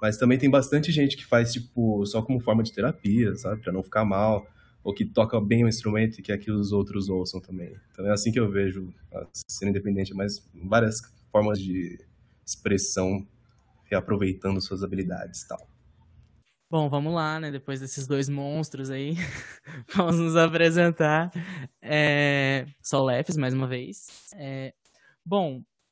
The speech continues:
Speaker 2: eu sou de uma cidade do interior, né? Aqui do Paraná, Maringá.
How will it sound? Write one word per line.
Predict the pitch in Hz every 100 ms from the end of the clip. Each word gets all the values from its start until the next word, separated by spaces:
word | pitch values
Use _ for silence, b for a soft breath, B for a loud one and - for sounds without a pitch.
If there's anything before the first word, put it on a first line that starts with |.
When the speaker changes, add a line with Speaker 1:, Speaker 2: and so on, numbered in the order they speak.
| _ -
Speaker 2:
eu | 160 165 170 170 165 160 156 151 147 143 139 135 117
sou | - - 165
de | 156
uma | 160
cidade | 156 156 160
do |
interior, | 160 160 151 143 190
né? | 165 156
Aqui | 160 -
do | 139
Paraná, | 147 135 135 120 120
Maringá. | 143 127 135 131 113 120 190